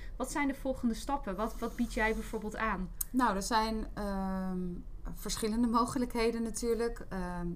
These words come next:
Speaker 2: je kan zelf wat gaan googlen. <laughs> Eh, er is heel veel online te vinden. Ehm, maar ja, wat ik eigenlijk altijd terugkrijg, om dat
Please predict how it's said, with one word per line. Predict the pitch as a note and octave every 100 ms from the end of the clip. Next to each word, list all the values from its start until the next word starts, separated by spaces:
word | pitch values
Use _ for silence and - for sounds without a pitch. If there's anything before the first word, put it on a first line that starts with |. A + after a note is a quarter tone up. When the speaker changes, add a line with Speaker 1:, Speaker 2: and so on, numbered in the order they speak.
| -
Speaker 2:
je | F#3
kan | G3
zelf | F3+ F3+
wat | F#3 G#3
gaan | G#3
googlen. | F#3+ G#3 B3 C#4+ D#4
<laughs> | C4 - - - - -
Eh, | - F#3+ F#3
er | F#3
is | F#3
heel | F3 A3+ C4
veel | C4 -
online | G3+ F#3+ F#3
te | F#3
vinden. | - G3+ F#3 F3 E3+ - -
Ehm, | E3 F3+ F3 F3 E3+ E3 E3 E3 - - -
maar | - F#3 F#3 F#3 F3+ F3+ -
ja, | F#3 F3+
wat | E3+ F3
ik |
eigenlijk | - E3 E3+ F#3
altijd | - D#3
terugkrijg, | - C#3 - - D#3+ E3+ - - -
om | F3
dat | E3+ F#3 F3+ -